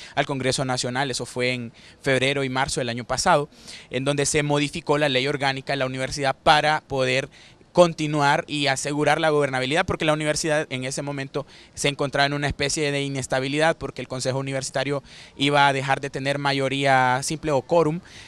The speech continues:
porque no habían estudiantes y muchas de las autoridades que estaban en el Consejo estaban ya interinas o, o habían cesado en sus puestos. Incluso la rectoría estaba cesando y todos recordamos que la rectora estuvo de interina un bo-, un buen tiempo. Entonces se hizo todo ese paquete de reformas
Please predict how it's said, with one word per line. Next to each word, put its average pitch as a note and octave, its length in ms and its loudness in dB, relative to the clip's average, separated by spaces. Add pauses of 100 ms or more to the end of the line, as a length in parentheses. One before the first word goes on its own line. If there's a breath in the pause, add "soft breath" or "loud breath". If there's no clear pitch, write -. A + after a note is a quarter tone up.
(160 loud breath)
porque D3+ 200 0
no C3+ 80 2
habían C3+ 240 2
estudiantes D3+ 680 -2
y D3+ 100 -4
muchas E3 540 0
de D3+ 80 -10
las B2+ 200 -4
autoridades D3 520 -4
que C#3+ 80 -10
estaban D#3+ 360 0
en D#3 120 -6
el D3+ 100 -6
Consejo D3+ 340 -4
estaban C3+ 340 0
ya C3+ 100 0
interinas D3 760 -4
o, C3 60 0
o B2+ 160 4
habían B2+ 240 0
cesado B2+ 340 0
en B2+ 80 -6
sus D3+ 140 -6
puestos. G3+ 420 -2 (420 loud breath)
Incluso F3+ 460 0
la E3+ 140 6
rectoría D3 480 0
estaba C3+ 380 2
cesando E3+ 580 -4 (360 loud breath)
y C3 520 -2
todos F3+ 240 8
recordamos D#3+ 640 0
que D3 120 -6
la A#2+ 240 0
rectora C3 340 -6
estuvo C3+ 320 -4
de C3+ 60 -4
interina C3+ 460 -4
un A#2+ 360 -8
bo-, A#2+ 160 -2
un C3 160 -6
buen C3 160 -2
tiempo. D3+ 240 -4
Entonces C#3+ 360 -4
se D3 140 -2
hizo D#3+ 320 -4
todo E3+ 140 -2
ese E3 180 -2
paquete D3+ 380 -6
de D3 60 -4
reformas D3 540 -4